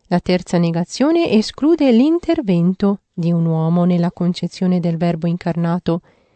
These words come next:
e ciò che verrà chiamato più tardi la virginitas ante partu. Nella prima negazione Giovanni dice che il parto stesso si svolse senza quella lesione corporale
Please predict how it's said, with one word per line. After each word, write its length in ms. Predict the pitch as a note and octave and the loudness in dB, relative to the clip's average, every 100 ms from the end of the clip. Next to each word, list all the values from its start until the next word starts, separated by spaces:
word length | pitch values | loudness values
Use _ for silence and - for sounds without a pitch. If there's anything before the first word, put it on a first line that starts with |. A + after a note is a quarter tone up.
| _ _ | _ _
e 120 | D#3+ | -8
ciò 280 | - D#3 D#3+ | -6 -6 -6
che 140 | - A3+ | -2 0
verrà 300 | E3+ - E3 | 0 -2 -4
chiamato 440 | - F3+ F3 - | -4 -2 -2 -4
più 160 | - C4+ | -6 -4
tardi 480 | F#3+ E3 E3+ G3 A3+ _ _ _ | -2 -4 -2 -4 -4 _ _ _
la 220 | F3 F3 - | -2 -2 -2
virginitas 960 | E3 G#3+ A#3 A3 D#3 D#3 E3 F3 E3+ | -2 0 0 -2 -4 -4 -4 -4 -4
ante 380 | - E3+ D#3+ F3 | -4 -4 -2 -4
partu. 520 | - D#3 F3+ - D#3 - _ _ _ _ _ _ _ - | -6 -8 -8 -8 -8 -10 _ _ _ _ _ _ _ -6
Nella 240 | F3+ E3+ | -2 -2
prima 280 | - G#3 G3 | 0 0 2
negazione 640 | E3+ E3+ F#3+ - F#4+ F4 | 0 -2 -4 -2 0 2
Giovanni 460 | G3+ F3+ A3+ C4+ G3+ | 2 0 0 0 0
dice 340 | A3+ B3+ G3+ | 0 0 -2
che 100 | - | 0
il 140 | F#3 F#3+ | -2 0
parto 360 | G3+ - G#3+ | -2 -2 -2
stesso 480 | G3+ - D4 - G3 | -4 -2 -2 -2 -4
si 200 | - F#3 | -2 -4
svolse 520 | - F3 F#3 G3 - | -2 0 0 -2 -4
senza 460 | F3+ F3+ F#3+ - F3 | -4 0 0 -2 -4
quella 320 | - F#3+ E3+ | 0 0 2
lesione 460 | E3 E3+ G3+ F#3+ F3 | 0 0 0 0 0
corporale 760 | F3 - C4+ B3 D#3 F3 E3 | -4 -2 0 0 2 0 -2